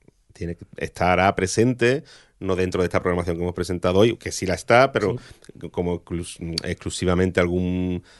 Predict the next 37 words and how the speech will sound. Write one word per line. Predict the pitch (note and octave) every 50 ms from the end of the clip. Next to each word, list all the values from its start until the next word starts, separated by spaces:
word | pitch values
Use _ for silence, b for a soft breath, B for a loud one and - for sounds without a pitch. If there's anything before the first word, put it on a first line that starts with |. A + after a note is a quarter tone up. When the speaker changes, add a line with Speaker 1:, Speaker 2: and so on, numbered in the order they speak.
| b b b
Speaker 1:
certamen | - - F#2+ F2 F2 - F#2 F2+ F#2 F#2+ F#2
o | F#2
algo, | G2 G#2+ A2
sí, | - - F2 E2+ E2+ E2+ E2 D#2
sí | - - F#2+ F#2
habrá, | E2+ E2 D2 - - -
sí | - - E2+
habrá | E2+ E2 E2+ D#2+ D#2 E2 -
cositas, | - - - - - - - - -
sí. | - - -
Speaker 2:
Habrá | D#3 C#3+ C#3 C#3 C#3
cositas, | - C#3 - - B2+ - B2+ C#3
¿no, | D#3 D#3
Enrique? | D3 - F3 F3 G3 F#3 B B B B B B B -
Eh, | - F3+ F3 E3 E3 D#3+ D#3+ D#3+ D#3 D#3 D#3 D3+ D3+ D3+
hablábamos | D3 D3 D3+ D3+ D#3 E3 E3 E3 D#3+ D3+
de | D#3+
flamenco, | - - D3+ C#3+ D3+ D#3 D3+ - D#3
hablamos | D3+ D3+ D3+ D3 D3 D3
de, | D#3 - -
ah, | D3 E3 F3+ F3 b b b b b b b
bueno, | - A#2+ B2 C#3 D#3 B2+ - _ _ _ -
eh, | - C#3 C3+ C3 B2+
no | C3 C#3+ C#3
sé | - D3+
si | - - C#3+
conoces | - D3 C#3+ D3+ D#3 - - D#3 D3 C3+ C3
a | C3 B2+
Zara | - C3+ C3 C3 B2+
Zain, | - C3+ C3+ C#3 E3+ G3+ G#3 F3
la | C3+
profesora | - - B2 A#2+ A2+ - C3+ B2+ C3 B2+
que | B2+ C3 B2 A#2
Speaker 1:
Sí, | B2 C3
Speaker 2:
además | - E2 D#2+
Speaker 1:
hombre. | E2+ F#2 G2 F#2+
Speaker 2:
sí, | F2+